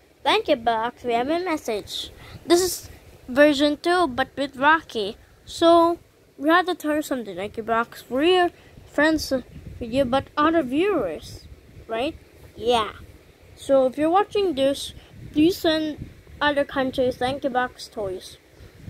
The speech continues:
You said it's gonna be in Walmart, Target, Smith's, Toys, Toys R Us in Canada, something like that, but not in Toys,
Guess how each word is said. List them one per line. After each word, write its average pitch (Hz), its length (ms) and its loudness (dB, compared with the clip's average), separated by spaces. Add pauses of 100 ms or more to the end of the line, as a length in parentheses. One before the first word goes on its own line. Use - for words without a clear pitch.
(140)
You 277 100 -4
said 359 260 2
it's 311 160 -2
gonna 277 260 4
be 262 240 -4
in 247 120 -2 (120)
Walmart, 294 340 -2
Target, 277 460 -6
Smith's, 277 600 -6 (920)
Toys, 269 540 2 (300)
Toys 262 240 -2
R 262 100 2
Us 247 140 -2
in 240 100 -6
Canada, 254 720 -4 (540)
something 254 320 -6
like 240 180 -2
that, 233 180 -2
but 240 220 -8
not 254 240 -2
in 226 100 -8
Toys, 269 280 -4